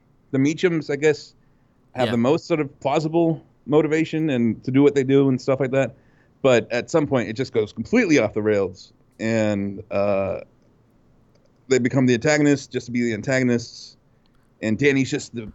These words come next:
Speaker 1: protagonist because my name is Danny Rand. I'm the Iron Fist. Um,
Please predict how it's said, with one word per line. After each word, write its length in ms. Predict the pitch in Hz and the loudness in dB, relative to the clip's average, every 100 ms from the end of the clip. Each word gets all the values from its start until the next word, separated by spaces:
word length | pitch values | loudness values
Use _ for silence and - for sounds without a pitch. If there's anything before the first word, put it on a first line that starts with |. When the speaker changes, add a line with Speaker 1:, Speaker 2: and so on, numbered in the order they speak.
| - | -8
Speaker 1:
protagonist 560 | 170 151 147 139 135 135 | -4 -2 0 0 -2 -2
because 260 | 123 117 | -2 -2
my 100 | 127 | 0
name 420 | 117 123 120 113 | -2 0 0 -2
is 80 | 107 | -4
Danny 280 | - 127 110 | -4 -4 -2
Rand. 640 | 98 131 120 92 82 - - - - - - _ _ _ - | -2 -2 0 -4 -8 -12 -20 -20 -18 -18 -20 _ _ _ -4
I'm 140 | 135 | 0
the 100 | 131 | 0
Iron 280 | 131 143 135 | 0 0 0
Fist. 760 | 120 156 143 131 - - - - - - - - _ _ _ _ _ _ _ _ - | 0 0 0 -2 -10 -18 -20 -20 -20 -20 -20 -20 _ _ _ _ _ _ _ _ -6
Um, 440 | 113 113 110 95 | 0 0 0 -4